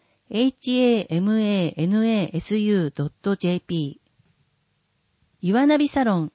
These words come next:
一人で着られる着物と帯結び。無料。休日コース、十二月二十日日曜、一月十七日日曜、全二回。午前十時から正午。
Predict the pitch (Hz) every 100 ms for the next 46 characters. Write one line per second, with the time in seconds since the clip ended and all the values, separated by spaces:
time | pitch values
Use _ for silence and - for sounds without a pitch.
0 | _ _ - 311 277 214 - 196 190 180
1 | 175 - 196 247 247 220 190 202 262 262
2 | 190 151 151 - _ _ _ _ _ 196
3 | 196 214 233 214 202 _ _ _ _ _
4 | _ _ _ _ _ _ _ - 269 294
5 | 294 - - 269 247 - 160 - _ _
6 | _ _ _ _ - 240 277 262 262 247
7 | 226 220 - 202 196 190 190 - 226 214
8 | 160 - _ _ _ _ - 190 262 277
9 | 269 240 254 254 - 233 220 - 196 196
10 | - 175 - 220 220 196 160 - _ _
11 | _ _ - 254 269 175 165 - 185 147
12 | - _ _ _ _ _ _ _ _ _
13 | 262 294 285 240 262 240 220 175 160 -
14 | 226 175 151 151